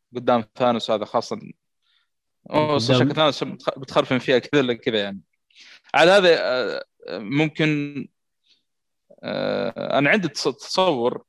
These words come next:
Speaker 1: ليش يعني ثانوس متعلق فيها أو هي، أو هي متعلقة بثانوس،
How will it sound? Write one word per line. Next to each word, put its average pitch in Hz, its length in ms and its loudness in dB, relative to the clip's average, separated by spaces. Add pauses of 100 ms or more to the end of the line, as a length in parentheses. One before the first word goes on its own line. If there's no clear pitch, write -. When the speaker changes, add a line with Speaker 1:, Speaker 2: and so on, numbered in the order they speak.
(180)
Speaker 1:
ليش 156 280 0
يعني 123 220 0
ثانوس 120 400 -2
متعلق 113 400 -6
فيها 113 320 -4
أو 101 180 -6
هي، 110 80 -8
أو 107 260 -6
هي 120 300 -2 (100)
متعلقة 117 540 -4
بثانوس، 113 560 -4